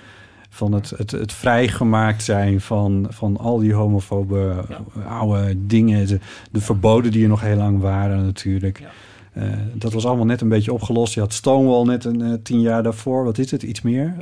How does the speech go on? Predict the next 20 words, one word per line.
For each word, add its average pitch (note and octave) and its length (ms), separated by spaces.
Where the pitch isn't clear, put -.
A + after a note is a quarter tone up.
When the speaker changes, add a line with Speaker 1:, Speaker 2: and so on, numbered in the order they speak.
Speaker 1:
Van - 160
Speaker 2:
Ja, A2 40
Speaker 1:
achten-, A2+ 340
Speaker 2:
ja. A#2 80
Speaker 1:
achtenzestig, C3 720
hè, A#2 60
Speaker 2:
Ja, A2 60
Speaker 1:
zo'n A2 120
Speaker 2:
eind A2 120
Speaker 1:
zit A2 180
je A2+ 100
Speaker 2:
jaren G2+ 220
zestig. - 420
Speaker 1:
ja, G#2+ 80
dus G#2+ 140
veertien, A#2 340
vijftien A2 300
Speaker 2:
Ja. G#2 80
Speaker 1:
jaar G#2 80
daarvoor. B2 500